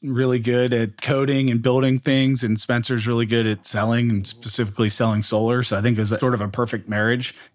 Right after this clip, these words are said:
They found the company, I wanna say, in about two years, you know, I would say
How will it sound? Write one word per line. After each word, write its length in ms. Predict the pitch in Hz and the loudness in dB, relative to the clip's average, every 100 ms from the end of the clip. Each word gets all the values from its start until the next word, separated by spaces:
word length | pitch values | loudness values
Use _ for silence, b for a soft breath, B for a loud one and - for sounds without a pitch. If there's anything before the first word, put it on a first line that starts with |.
| _ 113 | _ -2
They 100 | 117 | 0
found 300 | 120 123 123 | 2 2 0
the 60 | |
company, 460 | 120 120 117 123 123 | 0 -4 0 0 2
I 100 | 160 | 2
wanna 200 | 180 160 | 2 0
say, 500 | - 139 135 135 123 | 2 2 2 2 0
in 120 | 113 | 0
about 480 | 113 131 131 104 - | -2 -2 -2 -2 -6
two 180 | - 127 | -2 0
years, 420 | 98 98 107 101 | -2 -4 -6 -2
you 80 | 107 | 0
know, 340 | 104 101 98 - | 0 0 -2 -6
I 80 | |
would 140 | 107 95 | -10 -6
say 380 | 117 104 101 | -4 -2 -4